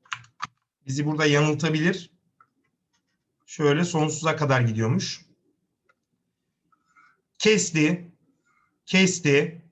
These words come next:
Tek noktada kesti. Şu an birebir ve örten. Kesti. Aa, üç noktada kesti. Birebir değil. Ama hala örten. Ve bakıyorum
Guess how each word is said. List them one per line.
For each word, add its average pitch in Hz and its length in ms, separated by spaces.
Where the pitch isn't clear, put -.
Tek 165 240
noktada 156 380
kesti. 131 300
Şu 165 160
an 175 300
birebir 170 580
ve 160 80
örten. 143 600
Kesti. 170 800
Aa, 147 840
üç 220 260
noktada 175 480
kesti. 127 440
Birebir 185 420
değil. 190 380
Ama 175 360
hala 226 800
örten. 123 600
Ve 160 100
bakıyorum 202 640